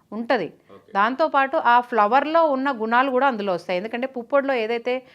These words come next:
Speaker 1: టేస్ట్, స్మెల్ ఉంటుందో అది అందులోకి వస్తుంది.
Speaker 2: ఓకే.
Speaker 1: But మీరు మార్కెట్లో చూసేది throughout year అదే కలరు, అదే చిక్కదనం, అదే ఉంటుంది.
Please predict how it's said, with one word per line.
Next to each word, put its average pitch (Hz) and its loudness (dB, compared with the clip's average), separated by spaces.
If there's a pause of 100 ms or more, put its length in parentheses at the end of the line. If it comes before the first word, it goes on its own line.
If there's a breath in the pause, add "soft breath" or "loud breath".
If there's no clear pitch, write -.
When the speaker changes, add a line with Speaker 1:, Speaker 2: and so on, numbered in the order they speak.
(160 soft breath)
Speaker 1:
టేస్ట్, 233 -2
స్మెల్ 214 -6
ఉంటుందో 208 -6
అది 269 0
అందులోకి 262 -2
వస్తుంది. 233 -6
Speaker 2:
ఓకే. - -6
Speaker 1:
But 233 -4
మీరు 302 -2
మార్కెట్లో 269 0 (120)
చూసేది 311 -4
throughout 277 2
year 302 0
అదే 247 0
కలరు, 269 0
అదే 220 0
చిక్కదనం, 240 -6
అదే 247 2
ఉంటుంది. 262 -4